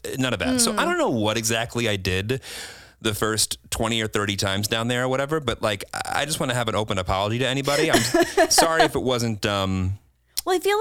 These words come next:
Speaker 2: like in high school, the most common thing that went around in conversation, uh, re this subject, was, uh, spell the alphabet with your tongue.
Speaker 1: Oh, yeah, I used to do that.
Speaker 2: Yeah.
Speaker 1: I used to do that.
Speaker 2: Yeah, yeah, yeah,
Speaker 1: Yeah.
Speaker 2: yeah. And how'd that go for you?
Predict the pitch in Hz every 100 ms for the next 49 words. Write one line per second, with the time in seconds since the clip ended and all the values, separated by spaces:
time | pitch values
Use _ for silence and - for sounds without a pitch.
0 | 480 403 - - 285 254 247 254 233 202
1 | 180 - 247 240 226 - - 262 285 285
2 | 269 - 240 226 226 220 214 - 208 202
3 | 190 185 185 190 - 214 202 202 196 185
4 | 180 175 170 - _ - 185 175 - 208
5 | 214 208 185 202 - 185 - - - -
6 | - - _ 202 226 220 214 202 190 -
7 | 196 196 185 - - 214 208 226 190 190
8 | 185 202 - - 185 - - - - 359
9 | 311 294 262 254 135 95 82 - 262 247
10 | - 156 - 101 87 73 226 196 190 185
11 | 180 - - 254 226 220 190 170 151 139